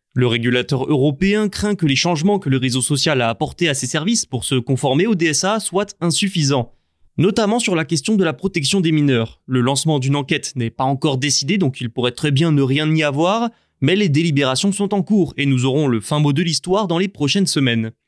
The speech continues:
L'Union européenne a envoyé plusieurs demandes d'informations à TikTok depuis l'arrivée du D S A et de son cousin le D M A. Dans ce cadre, la plateforme doit fournir à la Commission l'ensemble des mesures prises pour protéger les mineurs.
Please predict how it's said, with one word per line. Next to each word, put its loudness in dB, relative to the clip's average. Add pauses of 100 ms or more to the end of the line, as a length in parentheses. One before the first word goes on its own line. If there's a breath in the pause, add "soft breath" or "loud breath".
(140)
L'Union 2
européenne 2
a 2
envoyé 0
plusieurs -2
demandes 0
d'informations -2
à -2
TikTok -4
depuis -2
l'arrivée -2
du -8
D -2
S -2
A 0
et 0
de 0
son -2
cousin -2
le 2
D 0
M 2
A. -4 (480)
Dans 2
ce -2
cadre, 0
la 2
plateforme -2
doit 2
fournir 0
à 0
la 0
Commission 2
l'ensemble 2
des 2
mesures -2
prises -4
pour -6
protéger -2
les 0
mineurs. 0